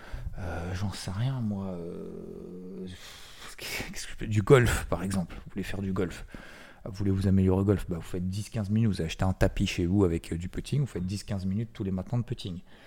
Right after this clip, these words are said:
Euh, et cetera, et cetera, et cetera. Écrire un livre, dix, quinze minutes, on écrit un livre. D'ailleurs, ça va être, ça va faire partie justement de l'une des choses qu'il va falloir que je commence en deux mille vingt-trois.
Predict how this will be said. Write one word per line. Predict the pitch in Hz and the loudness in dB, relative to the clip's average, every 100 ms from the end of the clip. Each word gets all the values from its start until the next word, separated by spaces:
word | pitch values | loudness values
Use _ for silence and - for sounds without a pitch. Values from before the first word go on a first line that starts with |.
| - - - - - - | -18 -16 -14 -14 -14 -12
Euh, | 98 92 87 - 98 101 101 - - | -8 -6 -6 -8 -8 -8 -8 -8 -8
et | - - | -8 -6
cetera, | 98 95 104 | -4 0 -2
et | - | -2
cetera, | - 92 90 | -6 -4 -6
et | |
cetera. | - - - - - - - - - - - - - - - - | -8 -10 -10 -16 -18 -20 -20 -20 -20 -20 -20 -20 -20 -20 -20 -4
Écrire | - 113 110 | 0 6 6
un | |
livre, | 127 127 101 - - - - - | 8 6 4 0 -4 -16 -14 -10
dix, | 101 | -8
quinze | - 104 | -2 0
minutes, | 104 110 - | 2 2 2
on | 101 | -2
écrit | 101 - | 0 0
un | 110 | 0
livre. | 90 - - - | 0 -6 -16 -8
D'ailleurs, | 90 98 | -4 -4
ça | - 85 | -4 -4
va | |
être, | 90 - - - | -2 -4 -10 -8
ça | 90 | -8
va | 87 | -6
faire | - - | -6 -4
partie | 92 - 107 | -4 -2 -2
justement | 95 87 - 98 | -4 -4 -2 0
de | 95 | 2
l'une | 92 | 2
des | 87 | 2
choses | 87 104 98 | 0 0 0
qu'il | - | -2
va | 95 | -2
falloir | - 90 | 0 -2
que | - | -2
je | 92 | -6
commence | - 98 92 | -2 -2 0
en | 98 | -2
deux | 92 | -2
mille | 87 | -2
vingt-trois. | 90 90 110 - | -4 -2 -2 -4